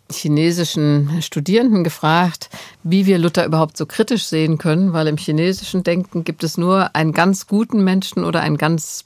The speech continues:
bösen, verwerflichen Menschen, aber nichts dazwischen. Und da fand ich auch wieder Luthers Anthropologie sehr hilfreich, sein Menschenbild. „Jeder Mensch ist simul justus et peccato“, hat er gesagt. Also jeder Mensch hat diese starken Seiten, aber auch Schattenseiten. Das finde ich bis heute hilfreich.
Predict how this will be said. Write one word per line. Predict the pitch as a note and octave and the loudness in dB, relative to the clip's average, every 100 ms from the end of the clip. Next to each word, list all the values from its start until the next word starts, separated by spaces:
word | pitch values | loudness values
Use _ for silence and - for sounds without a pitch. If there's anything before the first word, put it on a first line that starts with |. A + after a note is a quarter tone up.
| - | -4
bösen, | C#3+ E3 D#3 | 0 0 -2
verwerflichen | - C#3+ D#3 E3+ - C#3 C#3+ | -2 0 2 0 -2 -6 -4
Menschen, | C#3+ D3 - D#3 D3+ - - - - | -2 -2 -4 -6 -8 -16 -20 -20 -8
aber | E3 D#3+ | 0 2
nichts | E3+ - - | 2 0 -2
dazwischen. | D#3+ - G#3 - | -2 -2 -4 -2
Und | D3+ D3 | -2 0
da | D3+ | 0
fand | D#3+ D3+ | 0 0
ich | D3+ | -2
auch | D3+ | -2
wieder | D#3+ D3+ | 0 0
Luthers | D#3 D#3 C#3+ | 0 0 -2
Anthropologie | - D3 D#3 D3+ D#3+ C#3 C#3+ A3+ | -2 -4 -4 -4 -4 -4 -2 -2
sehr | G3+ C#3+ | 0 0
hilfreich, | D3 D3+ - D3 | 0 -2 -2 -2
sein | - D#3 | -2 -2
Menschenbild. | F3+ G#3+ E3 D3 D3 E3+ - - - - - | -2 -2 -4 -2 -2 -4 -8 -20 -20 -20 -10
„Jeder | - E3 E3+ | -2 0 2
Mensch | D#3+ D#3 - | 4 2 -2
ist | D3+ - | -6 -2
simul | D#3+ D#3 D3+ | 0 2 2
justus | D#3 - D#3 | 0 -2 -6
et | - D#3 | -6 -6
peccato“, | - D#3 - D3+ D#3+ E3 | -4 -4 0 0 2 0
hat | D#3 | -2
er | D#3+ | -2
gesagt. | D#3 D3+ D#3 - | -2 -2 -2 -2
Also | D3+ D3+ | -4 -2
jeder | D#3+ E3 | 0 2
Mensch | D#3 D#3+ D#3+ - - | 2 2 0 -4 -4
hat | D3+ - - | -4 -6 -10
diese | D#3 D3+ | -6 -6
starken | - D#3+ D3+ D#3+ F3+ | -6 -4 -2 -2 -2
Seiten, | D#3+ D#3+ D#3+ | 2 0 0
aber | - D3 - | -2 -2 -2
auch | |
Schattenseiten. | - G3 F#3+ D3+ D3+ D3 D#3 | -4 -4 -2 -4 -2 -4 -4
Das | D3+ C#3 | -4 -4
finde | - D3+ | -2 -4
ich | C#3+ | -2
bis | D3+ - | -6 -4
heute | D3 D3 | -2 0
hilfreich. | E3 - - C#3+ - | -2 -4 -6 -8 -8